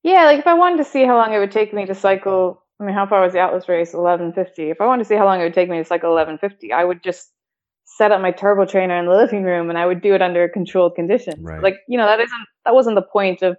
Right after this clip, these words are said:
Speaker 1: the challenge that we signed up for. We wanted to test ourselves against an environment, a culture, terrain, the conditions,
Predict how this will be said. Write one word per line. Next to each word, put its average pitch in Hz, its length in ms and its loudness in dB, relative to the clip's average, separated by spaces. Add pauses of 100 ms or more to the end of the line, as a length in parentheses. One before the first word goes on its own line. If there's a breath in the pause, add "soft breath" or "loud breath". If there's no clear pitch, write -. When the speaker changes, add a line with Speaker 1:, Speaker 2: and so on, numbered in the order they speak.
Speaker 1:
the 185 60 -4
challenge 180 400 -4
that - 100 -8
we 175 80 -4
signed 165 280 -8
up - 80 -10 (100)
for. - 140 -8
We 165 160 -4
wanted 175 240 -6
to 175 160 -16
test 175 240 -2
ourselves 160 300 -4
against 160 480 -12 (800)
an 170 120 -8
environment, 170 680 0
a - 60 -18
culture, 170 520 -4
terrain, 165 720 -4 (800)
the 185 60 -6
conditions, 165 760 -4